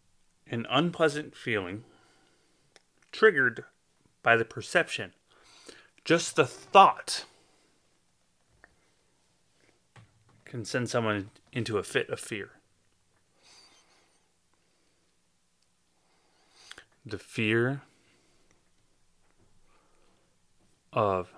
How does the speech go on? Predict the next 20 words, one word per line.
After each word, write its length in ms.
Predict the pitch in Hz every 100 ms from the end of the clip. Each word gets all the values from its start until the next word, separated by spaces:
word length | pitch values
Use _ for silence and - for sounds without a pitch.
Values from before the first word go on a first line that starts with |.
| -
not 400 | 123 107 107 -
being 320 | - 113 107 101
good 220 | 101 95
enough. 480 | 92 85 - - - _ _ _ _ _ _ _ _ _ _ _ _ _ _ _ _ _ _ _ _
The 120 | - 98
fear 600 | - 113 110 113 107 - -
of 400 | 110 98 92 - - _ _ _ _ _ _ _ _ _ _ _
trying 320 | - 113 110 113
something 520 | - 113 - 120 123 -
and 100 | -
it 100 | 104 95 _ -
not 400 | 104 98 95 - -
working 480 | 120 110 - 101 98 -
out. 400 | 95 87 _ - - _ _ - _ _ _ _ _ _ _ _ _ _ _ _ _ _ _ _ _ _ _ _ _
Where 220 | - 123
did 180 | 160 185
we 120 | 151
learn 500 | 113 101 107 131 131
this 220 | 92 82 -
fear? 380 | - 104 85